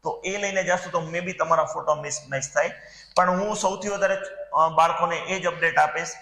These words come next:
કે આધાર કાર્ડ બેસ્ટ પ્રૂફ છે, એ જ આઈ ડી પ્રૂફ સાથે રખાય. એમાં ઈ આધાર કાર્ડની પણ ફેસિલિટી એ લોકોએ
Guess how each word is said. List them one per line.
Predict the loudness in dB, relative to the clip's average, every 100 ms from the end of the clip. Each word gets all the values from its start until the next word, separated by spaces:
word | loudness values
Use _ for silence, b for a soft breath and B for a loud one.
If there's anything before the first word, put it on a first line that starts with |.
| B B 2
કે |
આધાર | 4 6 6 4 4
કાર્ડ | 2 2 -2 -10 -16 -2
બેસ્ટ | 2 2 0
પ્રૂફ | -8 -6 -6 -4
છે, | -2 -2 -2 -6 -4
એ | 0
જ |
આઈ | 0 0
ડી | -4
પ્રૂફ | -10 -2
સાથે | 0 2 0 -2 -4 -4
રખાય. | -2 0 2 0 -2 B B B
એમાં | 2 2 0 0
ઈ | 4
આધાર | 4 4 4 2
કાર્ડની | 4 4 2 -4 -4
પણ | -2 -2
ફેસિલિટી | -2 -4 -6 -8 -6
એ |
લોકોએ | -6 -4 -4 -4